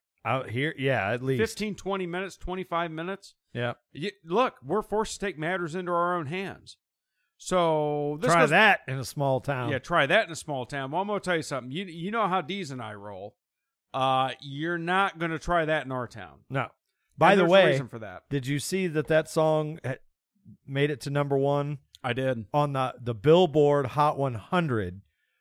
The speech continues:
Speaker 1: which is, which is the, a first for Jason Aldean. So,
Speaker 2: Yeah.
Speaker 1: way to go, libs.
Speaker 2: Absolutely, yes.
Speaker 1: Way
Speaker 2: Thank
Speaker 1: to go,
Speaker 2: you,
Speaker 1: you
Speaker 2: liberals.
Speaker 1: idiots.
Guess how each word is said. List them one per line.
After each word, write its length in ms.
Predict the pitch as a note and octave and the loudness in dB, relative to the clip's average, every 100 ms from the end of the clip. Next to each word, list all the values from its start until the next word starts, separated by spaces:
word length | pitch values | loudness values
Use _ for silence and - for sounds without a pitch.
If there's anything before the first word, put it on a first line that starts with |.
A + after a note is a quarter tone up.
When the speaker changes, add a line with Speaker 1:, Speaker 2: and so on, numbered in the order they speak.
| - | -4
Speaker 1:
which 240 | C3 - | -4 0
is, 360 | C#3 A#2+ G2 - F2+ B2 | -2 -2 -6 -12 -18 -8
which 300 | B2 A#2 - | -6 -6 -10
is 60 | |
the, 120 | A#2 G#2 - | -10 -10 -8
a 80 | A#2 | -8
first 400 | - D#3+ D3+ - | 0 2 2 -2
for 140 | C#3 | -4
Jason 340 | A#2+ B2+ B2 | -2 -4 -4
Aldean. 400 | B2+ A#2+ C3+ B2 | -4 -2 -2 -4
So, 260 | G#2 B2+ A#2+ - - _ - - - - _ - | -4 -4 -4 -8 -20 _ -16 -16 -18 -18 _ -6
Speaker 2:
Yeah. 260 | G3 B3+ A3 - - | 0 2 2 0 0
Speaker 1:
way 180 | D#3+ G#3+ | 6 8
to 100 | A3+ | 8
go, 280 | F3 A3 G#3 | 8 10 10
libs. 440 | F3 F3+ F#3+ F3 | 8 10 10 8
Speaker 2:
Absolutely, 500 | A3 A#3+ C#4 C4 C#4 | 2 2 2 0 -4
yes. 420 | F#3+ G#3+ B3+ G3 - | 0 4 4 4 -2
Speaker 1:
Way 200 | C#3+ F#3+ | 4 8
Speaker 2:
Thank 120 | A3 F3+ | 8 10
Speaker 1:
to 40 | |
go, 220 | G#3 A3 G3+ | 10 12 10
Speaker 2:
you, 80 | |
Speaker 1:
you 100 | F3+ F3 D#3+ | 8 6 4
Speaker 2:
liberals. 260 | B2+ - | 0 -4
Speaker 1:
idiots. 680 | - F#3+ F#3 F#3 F#3+ - - | 4 6 8 8 6 -2 -12